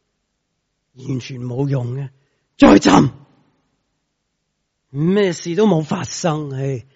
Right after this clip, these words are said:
第三次，第四次，第五次，第六次，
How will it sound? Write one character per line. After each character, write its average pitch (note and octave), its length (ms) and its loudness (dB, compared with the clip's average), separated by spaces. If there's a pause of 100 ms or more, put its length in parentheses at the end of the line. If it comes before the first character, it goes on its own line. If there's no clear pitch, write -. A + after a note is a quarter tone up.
(1200)
第 E3+ 160 2
三 A#3+ 280 8
次， G3+ 300 -2 (180)
第 G#3 140 6
四 A#3 260 8
次， - 160 -2 (560)
第 A#3 60 4 (100)
五 C4+ 200 12
次， - 140 6 (920)
第 B3+ 160 6
六 C#4+ 160 10
次， C#4 360 2